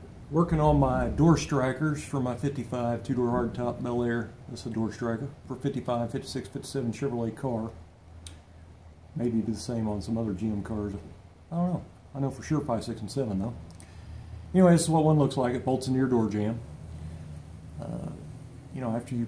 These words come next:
paint a car, you sure don't wanna bolt something like that back in there. Uh, now, they do sell these new. Uh, they sell a factory replacement, and also there is a company making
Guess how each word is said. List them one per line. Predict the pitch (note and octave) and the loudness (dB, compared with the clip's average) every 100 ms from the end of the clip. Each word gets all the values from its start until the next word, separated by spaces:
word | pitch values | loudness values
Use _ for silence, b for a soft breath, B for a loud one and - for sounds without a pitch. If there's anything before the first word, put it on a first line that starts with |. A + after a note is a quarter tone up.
| - | -2
paint | C3+ B2 | 0 0
a | |
car, | - D3 C3 A#2 | 6 8 8 6
you | A#2+ A2+ A2+ - - - | 4 4 0 -4 -14 -14
sure | - C3 | -4 0
don't | A2+ A#2 | 0 0
wanna | A2+ G#2+ F#2+ - G#2+ | 0 -2 -4 -8 -6
bolt | A#2+ - | -4 -4
something | B2+ A2+ | -4 -2
like | A#2 G2+ | -2 0
that | A#2+ - | -4 -2
back | G#2+ G#2 | -2 0
in | C3 | 0
there. | G#2 G2+ G#2 B B B - | 2 0 -4 B B B -6
Uh, | A2 | -4
now, | A2 | -2
they | A#2 C3 | -2 4
do | D#3 | 6
sell | D#3 D#3+ | 6 4
these | D3 D#3 | 6 6
new. | C#3+ B2+ C3 C3 - - - - - - - - - | 6 6 4 0 -10 -16 -18 -16 -14 -12 -12 -12 -12
Uh, | - G#2 G#2 | -10 -8 -2
they | A#2+ | -2
sell | - A#2+ | 0 0
a | G#2+ - | 0 0
factory | C3+ A#2+ C#3 | 0 2 2
replacement, | B2 A#2+ C3+ B2 A#2+ A#2+ E2+ - - - | 2 2 2 2 0 -4 -4 -8 -10 -10
and | A#2 A2 G#2+ | -6 -4 -4
also | G2+ A#2+ C3+ C#3 C3 | -4 2 2 2 2
there | A#2 A#2+ | 2 4
is | A#2 | 2
a | A2 | 0
company | B2 A#2 C3 | -2 -2 0
making | A#2+ A2 G#2 A#2 A#2 | 0 0 0 0 0